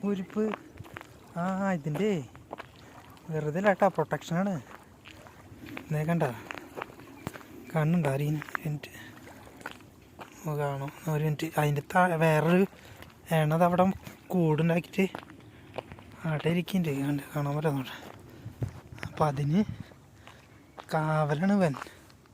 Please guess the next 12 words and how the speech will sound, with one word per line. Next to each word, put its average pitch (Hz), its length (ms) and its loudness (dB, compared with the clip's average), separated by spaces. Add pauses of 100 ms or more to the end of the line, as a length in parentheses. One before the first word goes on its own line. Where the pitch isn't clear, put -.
(1040)
ഓ, 156 40 -6 (200)
കാണുന്നില്ല 131 380 -4 (120)
തോന്നുന്നില്ലേ? 117 360 -6 (3000)
ദേ 139 140 -2
കണ്ട, 113 120 -12 (4000)
ദേ 143 140 0
കണ്ട, 135 140 -2 (520)
ഇത് 143 160 2 (1600)
അവിടെ 156 200 2
അതിൻ്റെ 170 220 4 (100)
ഇണയാണ്. 165 320 4 (1000)
അപ്പൊ - 120 -8